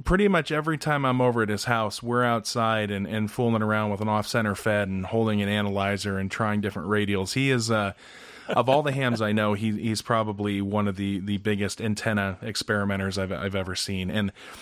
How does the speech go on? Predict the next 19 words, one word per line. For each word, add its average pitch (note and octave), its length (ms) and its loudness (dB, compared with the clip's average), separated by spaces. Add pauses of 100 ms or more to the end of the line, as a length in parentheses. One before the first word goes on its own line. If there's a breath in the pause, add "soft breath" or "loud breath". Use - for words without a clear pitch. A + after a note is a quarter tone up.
(160 loud breath)
he F#3 280 4
is C3+ 180 2
a, A2 340 2
he C#3 280 0
is A#2+ 140 0
a, G2+ 520 -2
a - 60 -14
former C3 360 2
Coast A#2 380 -2
Guard, F#2+ 340 0 (720)
and, A2 300 2
uh, G2 180 2
his C3 320 2
mastery B2+ 540 0
of G2 120 -2
knots G2+ 560 -2
is G#2 220 -2
just - 240 -4
amazing. F#2 640 -4